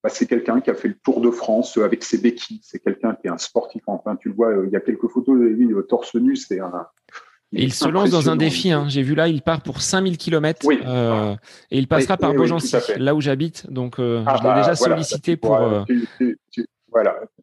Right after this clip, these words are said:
Speaker 1: Ouais, ouais, non, non, c'est, c'est quelqu'un vraiment pareil, qui a une philosophie, qui a un parcours de,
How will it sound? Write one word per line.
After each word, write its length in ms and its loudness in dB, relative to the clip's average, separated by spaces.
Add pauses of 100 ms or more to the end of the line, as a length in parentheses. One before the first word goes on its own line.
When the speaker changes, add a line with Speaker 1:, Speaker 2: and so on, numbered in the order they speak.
Speaker 1:
Ouais, 280 0
ouais, 200 2
non, 140 -4
non, 100 -2
c'est, 240 -2
c'est 200 -2
quelqu'un 420 0
vraiment 400 2
pareil, 460 0
qui 80 -8
a 20 -8
une 80 -14 (220)
philosophie, 440 0 (280)
qui 80 -6
a 100 0
un 60 -2
parcours 560 0
de, 520 0